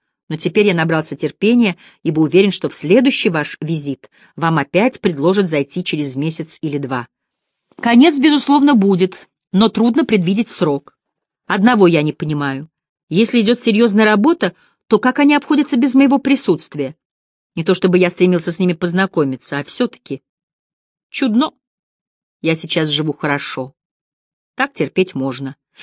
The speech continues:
Никто меня пока не обижает, а я сам имею весьма покладистый характер и никого сто лет не задену,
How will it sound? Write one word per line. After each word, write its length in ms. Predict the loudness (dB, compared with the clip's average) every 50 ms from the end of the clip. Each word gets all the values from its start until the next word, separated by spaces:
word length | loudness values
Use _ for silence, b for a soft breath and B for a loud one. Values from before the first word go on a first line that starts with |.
| B B B -2
Никто 260 | -2 0 0 0 0
меня 160 | 2 0 0
пока 260 | -2 -4 -4 -2 -2
не 120 | -2 -2 0
обижает, 500 | 0 -2 0 0 0 0 0 -2 -4 _ _ _ _ _
а 100 | -2 0
я 140 | 2 2 0
сам 260 | 0 0 0 2 4
имею 220 | 4 4 4 4 2
весьма 300 | 0 0 0 -2 0 0
покладистый 540 | -2 -4 -2 -2 -2 -2 -2 -2 -4 -6 -4
характер 520 | -2 -2 -2 -2 -2 -4 -6 -8 -8 -8 _ _ _ _
и 80 | 0 2
никого 480 | 2 2 2 0 0 0 0 0 -2 -6
сто 300 | -10 -14 -6 -2 0 2
лет 300 | 2 2 2 0 -2 -6
не 80 | -6 -4
задену, 520 | -4 -4 -4 -2 -4 -4 -4 -4 -8